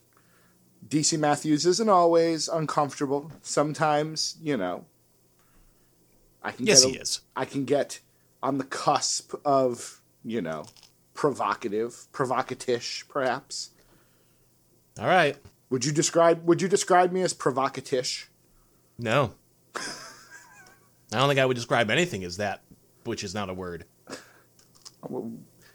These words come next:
Speaker 1: yes, but words, there, there's a time where every word was not a word, and then it became a word.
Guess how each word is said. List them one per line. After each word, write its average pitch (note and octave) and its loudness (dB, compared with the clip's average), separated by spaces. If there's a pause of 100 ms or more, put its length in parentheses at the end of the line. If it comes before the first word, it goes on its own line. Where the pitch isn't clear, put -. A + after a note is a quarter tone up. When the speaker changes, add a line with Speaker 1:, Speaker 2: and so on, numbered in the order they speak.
Speaker 1:
yes, - 0
but - -2 (800)
words, B2 2 (100)
there, A#2+ 2
there's D3 4
a C#3+ 0
time F#3 2
where C#3+ 2
every D3+ 2
word B2+ -2
was G#2 -10
not C#3+ -2
a C3 0
word, F#2+ -6
and B2 -12
then C3+ -8
it C3 -8
became B2+ -10
a G#2 -12
word. C#3 -12